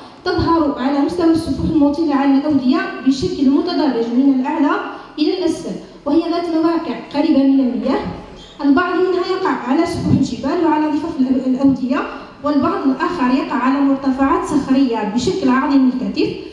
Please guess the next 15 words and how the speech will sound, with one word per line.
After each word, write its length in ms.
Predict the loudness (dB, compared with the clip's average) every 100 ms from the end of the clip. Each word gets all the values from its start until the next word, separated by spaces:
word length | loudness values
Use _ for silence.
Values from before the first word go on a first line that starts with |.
| -20 -10
يطلق 340 | -6 -2 0 0
عليها 720 | 0 2 0 0 -2 -2 -2
باللغة 300 | 2 2 2
المحلية 720 | 2 0 -2 -2 0 0 -2 -8 -16 -20 -12 -4
هاغروت، 440 | 0 0 0 -2 -4
مثل 240 | -2 0 0
دشرة 220 | 0 -2
تكوت. 480 | -2 -4 -4 -4 -4 -6 -8 -16 -18 -8
مداشر 520 | -6 -4 -6 -2 0
الأوراس 720 | 2 2 0 2 2 2 -2
ليس 220 | 0 0 2
لها 500 | 2 4 2 2 4
نموذج 380 | 4 4 4
موحد 280 | 4 2 2 2
للتخطيط، 500 | 2 0 -4 -2